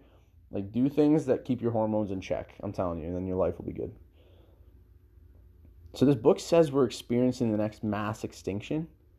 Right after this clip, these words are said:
and that it's going on presently. This is the last note, by the way. It's not gonna be as quick as a comet or a plague or the Ice Age. Apparently, that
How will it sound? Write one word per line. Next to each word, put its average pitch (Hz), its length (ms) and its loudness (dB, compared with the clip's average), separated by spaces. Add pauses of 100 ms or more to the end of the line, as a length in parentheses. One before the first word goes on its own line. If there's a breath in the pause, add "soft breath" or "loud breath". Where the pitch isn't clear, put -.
(760)
and 107 120 2
that 107 100 2
it's 104 120 -6
going 120 260 6
on 107 160 2
presently. - 640 -6 (800)
This 117 100 2
is 117 60 0
the 110 80 2
last 92 320 4
note, 90 180 -2
by 82 120 -2
the 82 80 -6
way. 87 140 -6 (840 soft breath)
It's 127 180 4
not 175 180 6
gonna 311 120 6
be 202 160 8
as 160 140 4
quick - 340 4
as 117 240 2
a 101 100 -4
comet 117 920 -2 (160)
or 104 180 -4
a 101 40 -14
plague 110 600 4
or 101 60 -2
the 90 160 -8
Ice 107 260 -4
Age. 104 440 0 (240)
Apparently, 139 600 2 (920)
that 113 240 -2